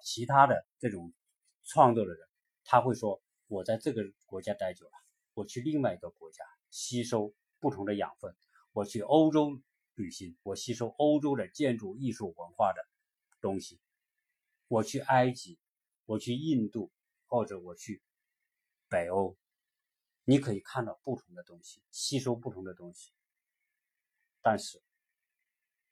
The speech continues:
在未来，你看现在的建筑，每个大城市建筑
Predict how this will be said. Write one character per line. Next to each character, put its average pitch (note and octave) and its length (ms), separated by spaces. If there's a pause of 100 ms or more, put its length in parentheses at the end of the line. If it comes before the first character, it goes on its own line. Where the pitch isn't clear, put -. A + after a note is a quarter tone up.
(240)
在 G#2+ 160
未 A#2 280
来， E2 100 (1200)
你 G2+ 120
看 G2 240
现 C3 220
在 A2 80
的 F2+ 140
建 B2 260
筑， - 100 (1600)
每 B2 300
个 D#3 120
大 D#3+ 200
城 B2+ 180
市 G2+ 200
建 G2+ 240
筑 F#2 100